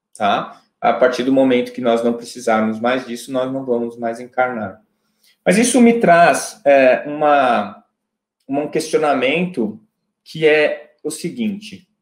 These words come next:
Eu tô aqui encarnado, não é? Eu tô experimentando a vida na matéria grosseira, na matéria, na luz coagulada, na dimensão da luz coagulada. Eu tô aqui sentindo dor, eu tô aqui sentindo fome,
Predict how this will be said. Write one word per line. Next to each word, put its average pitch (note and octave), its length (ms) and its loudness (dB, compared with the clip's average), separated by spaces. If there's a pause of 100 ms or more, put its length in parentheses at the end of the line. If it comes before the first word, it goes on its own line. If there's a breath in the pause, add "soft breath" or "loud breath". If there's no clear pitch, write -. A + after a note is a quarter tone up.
(1200)
Eu - 160 0
tô G3 80 2
aqui G3+ 260 0
encarnado, E3+ 1040 2 (260)
não A#2 220 -6
é? C#3 280 -4 (160)
Eu C#3 120 -4
tô E3 80 0
experimentando D3 1120 0 (800)
a B2 160 0
vida A#2+ 680 0 (300)
na B2 140 0
matéria A#2+ 400 2
grosseira, B2+ 600 0
na C#3+ 160 0
matéria, A#2 460 0
na A#2 140 -4
luz A#2+ 180 -4
coagulada, B2 1040 0
na A#2 100 -12
dimensão A#2+ 460 -6
da A#2+ 80 0
luz A2+ 160 -4
coagulada. C3 800 -2 (1120)
Eu D#3+ 160 2
tô F#3+ 80 2
aqui F3+ 240 2
sentindo D#3+ 440 -2
dor, D#3+ 320 6
eu D3+ 100 0
tô D3+ 60 0
aqui C#3+ 160 -4
sentindo C3 420 -8
fome, C3+ 720 0